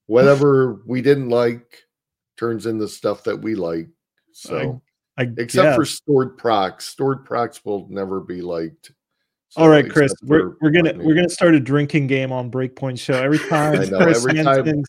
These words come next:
Speaker 2: stored procs, people have to drink out there.
Speaker 1: Yep, yep.
Speaker 2: Um, we'll kill half our audience, but it'll be
Speaker 1: Uh,
Speaker 2: okay.
Speaker 1: yep.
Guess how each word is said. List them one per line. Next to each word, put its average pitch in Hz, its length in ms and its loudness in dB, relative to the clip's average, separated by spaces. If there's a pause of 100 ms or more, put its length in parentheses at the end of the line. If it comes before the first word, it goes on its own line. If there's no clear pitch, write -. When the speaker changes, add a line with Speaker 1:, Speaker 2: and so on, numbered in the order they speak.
Speaker 2:
stored 170 280 2
procs, 143 640 0 (260)
people 156 260 2
have 147 180 0
to 139 80 -8
drink 127 400 -12
out 120 200 -10
there. 117 380 -10
Speaker 1:
Yep, 90 280 -10 (360)
yep. 120 100 -10
Speaker 2:
Um, 120 300 -14 (340)
we'll 147 160 2
kill 180 340 2
half 147 260 0
our 135 100 -2
audience, 123 440 -8
but 127 120 -14
it'll 123 140 -10
be 117 140 -12
Speaker 1:
Uh, 113 80 -14
Speaker 2:
okay. - 180 -12
Speaker 1:
yep. 85 220 -6